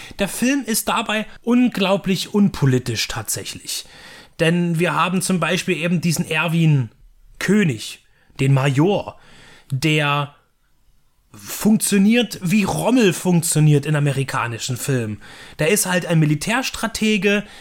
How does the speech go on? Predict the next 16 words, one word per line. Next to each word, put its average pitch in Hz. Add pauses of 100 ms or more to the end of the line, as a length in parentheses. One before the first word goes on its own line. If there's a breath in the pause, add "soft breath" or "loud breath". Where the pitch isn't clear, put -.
(200 loud breath)
der 165
ist 165
nur 185
daran 196
interessiert, 180
einen 151
guten 226
Krieg -
abzuliefern, 190
eine, 156
eine 151
gute 170
Leistung 175
im 180
Krieg -
abzurufen. 156